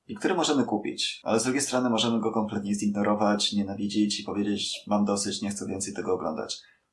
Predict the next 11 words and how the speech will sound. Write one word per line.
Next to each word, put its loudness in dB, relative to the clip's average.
Więc -2
trudno 2
wam 4
po-, -2
jeśli 2
oglądaliście 6
filmy 2
Honga 6
i 4
jesteście 4
zdecydowani, 4